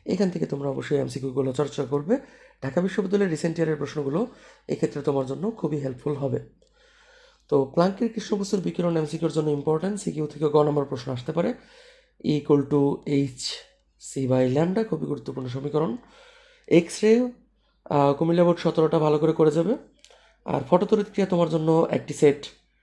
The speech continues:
পরীক্ষায় সিকিউ দিতে পারে, এটা বাদ দেওয়ার কোনো যুক্তি নেই, এটা অত্যন্ত গুরুত্বপূর্ণ, মনোযোগ দিয়ে করবে।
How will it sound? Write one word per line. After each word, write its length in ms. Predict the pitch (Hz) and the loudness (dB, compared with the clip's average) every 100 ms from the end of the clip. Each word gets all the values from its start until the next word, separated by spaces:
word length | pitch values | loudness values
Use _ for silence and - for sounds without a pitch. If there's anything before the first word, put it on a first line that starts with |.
| _ _ - | _ _ 2
পরীক্ষায় 360 | 143 139 139 | 2 2 -4
সিকিউ 520 | 127 143 135 127 127 - | -4 -4 -4 -4 -6 -10
দিতে 180 | 147 139 | -4 -2
পারে, 160 | 131 - - _ _ _ | -2 -6 -12 _ _ _
এটা 320 | - 170 151 - | 2 2 2 4
বাদ 160 | 151 147 | 4 6
দেওয়ার 180 | 139 | 4
কোনো 140 | 143 131 | 2 -2
যুক্তি 300 | 147 - 170 | -2 -2 0
নেই, 140 | 202 220 - _ _ | 0 -4 -10 _ _
এটা 120 | - | -6
অত্যন্ত 300 | 135 131 135 | -4 -4 -4
গুরুত্বপূর্ণ, 520 | 123 120 123 120 113 123 - _ _ - | -4 -4 -8 -10 -10 -12 -16 _ _ -6
মনোযোগ 280 | 143 131 123 | -4 -4 -6
দিয়ে 160 | 123 123 | -8 -6
করবে। 200 | 120 | -8